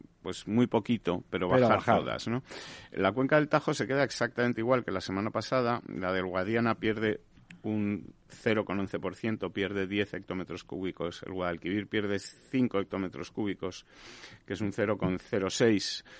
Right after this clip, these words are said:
Speaker 1: Estamos hablando de un cero coma cero seis respecto a la capacidad total embalsada, no a lo que queda, ¿no? <laughs> Es
Speaker 2: Ya.
Speaker 1: decir, que, que cada vez va siendo <laughs> un porcentaje mayor de lo que queda, ¿no? Lo que se va perdiendo. Eh,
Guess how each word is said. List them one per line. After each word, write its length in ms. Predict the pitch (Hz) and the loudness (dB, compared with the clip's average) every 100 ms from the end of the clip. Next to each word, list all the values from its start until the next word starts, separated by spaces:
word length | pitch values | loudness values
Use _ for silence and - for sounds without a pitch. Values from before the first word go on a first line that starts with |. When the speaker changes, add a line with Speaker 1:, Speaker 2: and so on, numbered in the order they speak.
| - - - - - - | -20 -20 -20 -18 -18 -16
Speaker 1:
Estamos 300 | - 107 120 | -4 0 6
hablando 320 | 131 135 147 | 8 10 10
de 60 | 156 | 8
un 100 | 127 | 8
cero 180 | 131 135 | 6 4
coma 120 | 139 | 4
cero 180 | 135 131 | 2 4
seis 220 | 143 147 | 4 4
respecto 560 | 135 170 - 170 - 175 | 6 6 6 0 4 6
a 40 | |
la 100 | 156 | 6
capacidad 440 | 131 117 113 110 123 | 4 2 4 2 4
total 300 | 131 117 113 | 2 4 4
embalsada, 480 | 98 95 156 156 117 | 4 4 6 6 6
no 140 | 120 | 6
a 40 | |
lo 100 | 127 | 6
que 140 | 107 101 | 4 6
queda, 220 | - 120 80 | 8 8 4
¿no? 120 | 104 135 | 4 4
<laughs> 40 | |
Es 160 | 110 107 | 2 0
Speaker 2:
Ya. 220 | 127 135 | 2 6
Speaker 1:
decir, 140 | 110 80 | 4 4
que, 220 | 95 95 - - - - - - | 0 0 -4 -14 -12 -14 -16 -14
que 140 | - 92 | -6 4
cada 220 | 104 101 | 8 10
vez 280 | 117 127 - | 10 6 4
va 180 | 123 123 | 4 6
siendo 540 | - 123 120 117 104 87 - | 8 8 8 8 4 0 -4
<laughs> 240 | 104 - | -4 -2
un 120 | - 110 | -2 0
porcentaje 540 | 113 113 110 117 117 | 0 2 2 4 4
mayor 400 | 110 113 113 120 | 4 6 6 6
de 100 | 113 | 4
lo 120 | 110 | 2
que 160 | 101 95 | 0 -2
queda, 300 | 104 113 98 | 0 2 2
¿no? 140 | 117 | 2
Lo 120 | 123 101 | 0 -4
que 100 | 101 | -6
se 120 | 104 | -4
va 120 | 101 | -4
perdiendo. 460 | 101 110 127 120 95 - - - - - - | -4 -2 0 0 -2 -10 -12 -12 -14 -16 -2
Eh, 800 | 101 95 92 95 92 92 90 | 2 4 6 4 2 0 -2